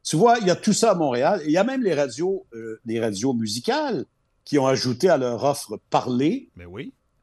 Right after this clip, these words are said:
Speaker 1: Peut-être qu'il était temps qu'on comprenne que des Spotify puis des Apple Music et tout ça ont réglé une partie de l'univers musical. Peut-être que ça prend aussi,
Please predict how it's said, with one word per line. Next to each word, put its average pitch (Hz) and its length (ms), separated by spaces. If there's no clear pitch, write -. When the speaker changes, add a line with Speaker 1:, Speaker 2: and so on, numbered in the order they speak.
Speaker 1:
Peut-être 160 320
qu'il 143 160
était 135 240
temps 165 160
qu'on 131 180
comprenne 139 640
que 127 140
des 113 220
Spotify 147 800
puis - 80
des 117 120
Apple 123 300
Music 120 420
et 117 60
tout - 100
ça 156 220
ont 139 120
réglé 135 400
une 127 180
partie 143 600
de 104 180
l'univers 123 500
musical. 117 540
Peut-être 151 400
que 127 80
ça 123 160
prend 139 240
aussi, 151 340